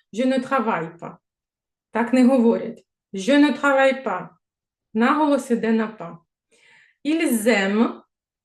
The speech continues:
вони люблять. Ils n'aiment pas, вони не люблять. Ми це пройшли трошки вище у цьому уроці.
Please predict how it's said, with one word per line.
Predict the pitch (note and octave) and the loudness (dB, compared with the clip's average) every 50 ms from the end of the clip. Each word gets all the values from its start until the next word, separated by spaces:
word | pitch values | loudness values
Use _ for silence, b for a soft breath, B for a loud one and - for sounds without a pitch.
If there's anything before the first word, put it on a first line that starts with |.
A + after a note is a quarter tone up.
| _ _ | _ _
вони | G3+ G3 A3+ C#4 C#4+ C#4 C4+ B3+ A#3 G#3+ | -6 -2 0 2 2 2 4 2 2 2
люблять. | G3+ G#3 F#3+ E3+ F3 G#3 G#3+ B3 F4+ F#4 - - _ _ _ _ _ _ _ _ _ _ _ - | 0 -4 -8 -8 -6 -4 -4 -4 -4 -6 -10 -18 _ _ _ _ _ _ _ _ _ _ _ 2
Ils | A#3 A#3 A3+ A3+ A3 | 4 4 6 6 6
n'aiment | A3+ A3+ A#3 C4 D4+ F4+ G4 F#4+ - | 8 8 8 6 4 2 0 -2 -2
pas, | - C4+ A#3+ A#3 A#3 C4 - - - _ | 0 2 4 4 2 0 -2 -6 -12 _
вони | - G3+ A3 A#3+ A#3 A3+ A#3 A#3 A#3 A#3 | -8 0 2 4 6 8 8 8 8 8
не | A#3 C4 C4+ C4 | 6 4 2 0
люблять. | A#3 A3+ G#3+ F3 E3+ F3+ D#3+ D3 D#3 D#3 - _ _ _ _ _ _ _ _ _ _ _ _ _ _ _ _ _ | 0 -2 -2 -4 -8 -10 -10 -10 -10 -12 -14 _ _ _ _ _ _ _ _ _ _ _ _ _ _ _ _ _
Ми | A3 A#3 D4 F4 F4 | 0 0 0 0 -2
це | - - D4 | -4 -4 -6
пройшли | A#3+ - C4 C4 B3 A#3 - - A#3+ A#3+ A#3 | -4 -2 -2 -2 -2 -2 -2 0 0 2 2
трошки | A#3 C4+ D4 D#4+ D#4 - - - B3 | 2 0 -4 -4 -4 -8 -8 -6 -4
вище | A3+ F#3+ G#3 G#3+ G#3 G#3 - - - C#4+ D4+ | -4 -4 -6 -8 -8 -10 -12 -10 -6 -4 -2
у | D#4 D#4 | -2 -2
цьому | - - - - B3+ G#3+ G#3 G3 G3 F#3+ - | -4 -6 -4 -2 -2 -2 -2 -2 -4 -4 -2
уроці. | A#3 A#3+ A#3+ A3+ F#3+ F3 F3+ F3+ F3 - - - B3+ C4+ - - - - | 0 2 2 0 0 -2 -4 -6 -8 -12 -8 -6 -4 -4 -4 -6 -10 -16